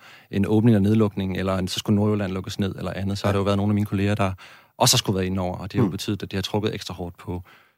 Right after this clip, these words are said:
Speaker 1: på sådan weekendaftenvagter
Speaker 2: Ja.
Speaker 1: og lignende, ikke?
Speaker 2: Men, men jeg
Speaker 1: Udover
Speaker 2: tænker,
Speaker 1: det, der
Speaker 2: sådan en
Speaker 1: ligger.
Speaker 2: undersøgelse, selvom jo mange siger, at, at, at, at corona, altså ligesom i hvert fald har forværret, forstørret, øh, nogle problematikker, men det kan vel ikke være det hele, tænker jeg, ikke? Så sådan lidt tusind kroner spørgsmål,
Speaker 1: Mm.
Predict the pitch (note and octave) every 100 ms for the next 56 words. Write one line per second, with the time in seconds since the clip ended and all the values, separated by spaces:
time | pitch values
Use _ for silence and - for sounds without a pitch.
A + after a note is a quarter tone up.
0 | _ - F2+ F#2+ F#2 G2+ - E2 F#2+ F#2+
1 | F#2 F2+ F#2 F#2 F#2 F#2 F#2+ A2 C#3+ D#3
2 | _ _ - C3 - B2 G#2 G2 F3+ G#3
3 | F3+ G#3 F3+ C3 D#3+ F3+ G3+ - F3 D3+
4 | B2 C#3+ - D#3 E3 D#3 C3 C3 C#3 E3
5 | - D#3 D#3 B2 G#2+ G#2+ - G2+ - G2+
6 | - A#2 C3+ E3 G3 D#3+ A2+ A#2+ B2 B2+
7 | A2 G#2 B2+ A#2+ G2+ G2 F#2 F#2+ B2+ A#2
8 | - - - E3 - C#3 A#2+ A2 G#2+ G2+
9 | G#2+ G#2 A2+ A2 G2+ G2 B2 B2 - -
10 | - - - - - B2+ F3 F#3+ F3 E3
11 | C#3+ G2 B2+ E3 - B2 C3 E3 - E3
12 | D#3 E3 F3+ - G#3 F3 F#3+ E3 D3 A#2+
13 | C3 A#2 - A#2 G2+ A2